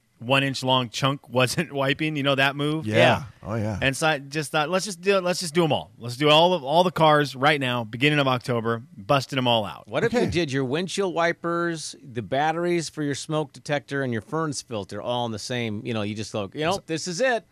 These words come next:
Speaker 2: I know, it's good. It's almost too much in one day, right? Who
Speaker 3: Well,
Speaker 2: wants
Speaker 3: I mean, furnace filter takes all of five seconds.
Speaker 2: I know.
Speaker 3: The batteries, you know, you're in it for,
Speaker 2: That
Speaker 3: I don't
Speaker 2: one's a
Speaker 3: know,
Speaker 2: little
Speaker 3: thirty
Speaker 2: tricky.
Speaker 3: minutes maybe.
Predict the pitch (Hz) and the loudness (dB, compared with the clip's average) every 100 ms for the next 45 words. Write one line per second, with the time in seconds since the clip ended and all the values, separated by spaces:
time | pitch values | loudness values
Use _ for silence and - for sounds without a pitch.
0 | _ _ - 120 131 117 - - 135 147 | _ _ -4 4 4 4 0 2 4 6
1 | 131 - 151 151 135 - 151 151 156 147 | 4 0 -2 -2 -2 -2 -2 -2 -4 -4
2 | 139 147 139 135 151 127 131 160 - - | -2 -4 -2 -2 -2 -2 -4 -4 -10 -6
3 | 247 277 269 - 202 214 196 214 226 185 | 0 2 2 0 -2 -2 -4 -4 -6 -4
4 | 202 175 165 175 165 151 131 143 139 135 | -6 -6 -4 -4 -2 -4 -2 0 0 0
5 | - 120 123 117 - 98 120 143 147 139 | -2 -4 -4 -8 -6 -2 0 2 2 2
6 | 139 156 165 160 160 156 147 151 143 143 | 0 0 0 0 -2 -2 -2 -4 -2 -2
7 | 139 131 127 110 104 151 156 156 151 143 | -2 -2 -6 -4 2 4 4 2 4 4
8 | 135 131 120 127 127 127 104 127 120 123 | 2 2 0 0 -4 -6 -8 -6 -4 -6
9 | 117 | -8